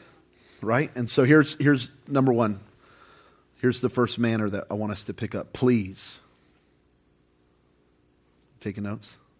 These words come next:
Please. We do not demand, but we do ask big with a gracious tone.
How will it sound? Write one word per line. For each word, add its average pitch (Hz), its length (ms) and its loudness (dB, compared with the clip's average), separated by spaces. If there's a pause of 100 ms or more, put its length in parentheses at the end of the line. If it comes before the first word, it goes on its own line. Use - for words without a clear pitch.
(100)
Please. 107 460 -2 (2750)
We 120 140 2
do 127 200 4
not 143 460 4
demand, 123 640 0 (1800)
but - 160 -2
we 120 140 -2
do 135 500 4
ask 120 460 -4 (180)
big 113 480 2 (1300)
with 110 160 -4
a 98 60 -6
gracious 104 480 -4
tone. 101 260 -12